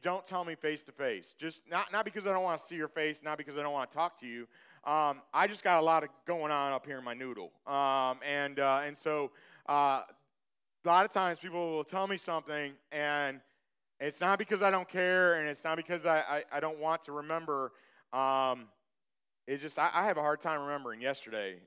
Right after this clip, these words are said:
Uh, anybody else up in, in, in, in my, all right, good.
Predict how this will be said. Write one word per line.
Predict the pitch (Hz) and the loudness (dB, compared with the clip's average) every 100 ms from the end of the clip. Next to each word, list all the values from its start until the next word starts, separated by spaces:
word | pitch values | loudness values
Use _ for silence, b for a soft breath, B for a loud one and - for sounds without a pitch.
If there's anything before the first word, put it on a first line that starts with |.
| - | -6
Uh, | 120 113 107 101 - 78 101 | -2 0 -2 -4 -10 _ _
anybody | 147 160 143 | -14 -6 -2
else | 147 - | -2 -4
up | 156 | -12
in, | 165 165 _ _ | -12 -16 _ _
in, | 139 131 131 156 160 - | -14 -12 -12 -14 -16 -20
in, | 131 139 143 | -20 -18 -18
in | 151 | -16
my, | 135 135 135 | -16 -12 -8
all | |
right, | 131 107 | -6 -6
good. | - 120 | -6 -8